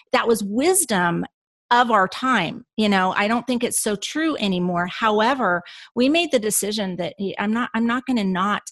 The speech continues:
disclose that. So from the day I, I put up a website, I have always declared my faith. Um,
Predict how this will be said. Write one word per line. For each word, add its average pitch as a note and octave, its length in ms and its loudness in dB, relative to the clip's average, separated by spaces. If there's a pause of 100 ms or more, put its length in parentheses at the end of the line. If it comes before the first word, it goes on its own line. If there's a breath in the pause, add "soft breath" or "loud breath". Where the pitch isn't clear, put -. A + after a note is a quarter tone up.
(120)
disclose F#3+ 540 -4
that. - 240 -4
So G#3+ 180 -2
from C4+ 380 0
the A#3+ 280 0
day G#3 560 0
I, F#3 360 0
I F3+ 160 -2 (100)
put A3 140 -2
up G3+ 120 -2
a G3+ 60 -10
website, F3 600 -4 (360 loud breath)
I G3+ 60 -2
have G3+ 180 -4 (100)
always G#3+ 380 2
declared F3+ 580 -8
my E3+ 180 -6 (120)
faith. - 380 -6 (400 loud breath)
Um, F#3+ 400 0